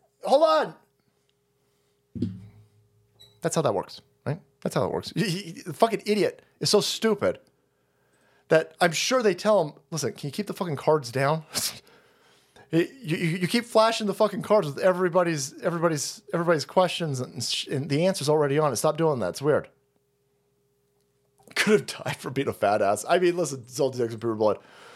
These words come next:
All these people, they're so concerned about their weight. Or they're also concerned about their health, but not so much their weight, which is weird. Anyway. Um, so,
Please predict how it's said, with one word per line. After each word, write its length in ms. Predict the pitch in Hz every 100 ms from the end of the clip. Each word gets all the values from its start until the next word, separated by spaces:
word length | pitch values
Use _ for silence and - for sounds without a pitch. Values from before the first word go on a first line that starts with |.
| - - - - - - - _ _ -
All 120 | -
these 160 | 131 -
people, 260 | 147 117
they're 180 | 104 104
so 140 | -
concerned 300 | 143 135 160
about 220 | 147 143 139
their 80 |
weight. 260 | 135 143 - _ _ _ _ -
Or 120 | 151
they're 160 | 170
also 240 | 175 180 -
concerned 260 | 170 165 156
about 100 | 156
their 100 | 147
health, 200 | 127 -
but 140 | 104
not 100 | 156
so 100 | 180
much 160 | - -
their 80 |
weight, 220 | 156 120 -
which 100 | 131
is 100 | 143
weird. 220 | 139 110 -
Anyway. 280 | 160 123 - - - - - - - -
Um, 260 | 185 175 - _ _ _ _ _
so, 340 | - 196 180